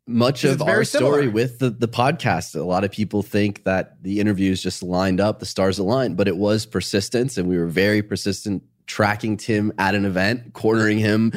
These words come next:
Speaker 1: during the snack hour, trying to get him to come on the show when it was still in its infancy.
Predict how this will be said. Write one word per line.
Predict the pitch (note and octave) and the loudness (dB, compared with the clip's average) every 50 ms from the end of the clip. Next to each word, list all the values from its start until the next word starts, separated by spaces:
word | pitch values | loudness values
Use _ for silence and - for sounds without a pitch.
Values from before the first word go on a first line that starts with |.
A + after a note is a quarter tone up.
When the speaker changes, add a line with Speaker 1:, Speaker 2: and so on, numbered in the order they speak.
| - - - - | -6 -12 -14 -4
Speaker 1:
during | - G#2 G2+ G#2+ G#2 | 0 2 4 4 2
the | G#2 | 2
snack | - - A2 G#2 G#2+ G#2+ A2 G#2+ | 0 0 0 0 0 0 0 0
hour, | G2+ G#2 G#2 A2+ A#2 A2+ | 2 2 2 2 2 0
trying | A2+ - - G#2 G2 A2 G#2 G#2+ | 0 0 0 2 2 2 2 2
to | G2+ | 2
get | F2 G2 G2+ | 2 0 0
him | G#2 G2+ | 0 -2
to | G#2 | -2
come | - - A2+ G#2+ G#2 | -2 -2 -2 0 0
on | G#2 G2+ | 0 0
the | G#2 | -2
show | - - G#2+ G2+ G#2 A2 | -2 0 0 2 2 2
when | A2+ G#2+ G2 | 2 0 0
it | F#2+ | -2
was | F#2+ G2+ - | -2 -4 -6
still | - - G#2 G#2 G#2+ G#2 | -4 -2 0 0 2 2
in | G2+ | 0
its | G2+ G2+ - G#2 | -2 -2 -2 -2
infancy. | F#2+ F#2+ - - F2+ - - G2+ G#2 A#2 | -2 -2 -4 -6 -8 -4 -2 -2 -2 -2